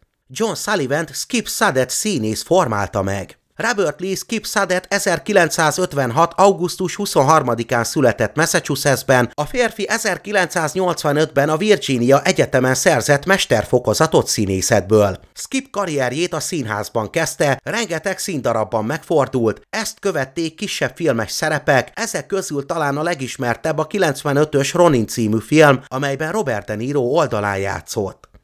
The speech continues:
Ezerkilencszázkilencvenkilencben nyerte el Sullivan szerepét a Third Watch-ban, amely máig az egyik legismertebb alakítása, szinte hihetetlen,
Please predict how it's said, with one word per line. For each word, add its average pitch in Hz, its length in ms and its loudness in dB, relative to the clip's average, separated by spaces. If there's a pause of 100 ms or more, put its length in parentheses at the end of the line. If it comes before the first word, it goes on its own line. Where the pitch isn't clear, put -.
(280)
Ezerkilencszázkilencvenkilencben 165 1800 -2
nyerte 143 360 0
el 135 200 4
Sullivan 135 440 2
szerepét 139 560 2
a 127 100 4
Third 110 300 6
Watch-ban, 127 580 4
amely 143 340 -4
máig 160 420 -4
az 156 140 -2
egyik 147 300 -4
legismertebb 123 720 0
alakítása, 139 880 2
szinte 175 400 -8
hihetetlen, 151 720 -2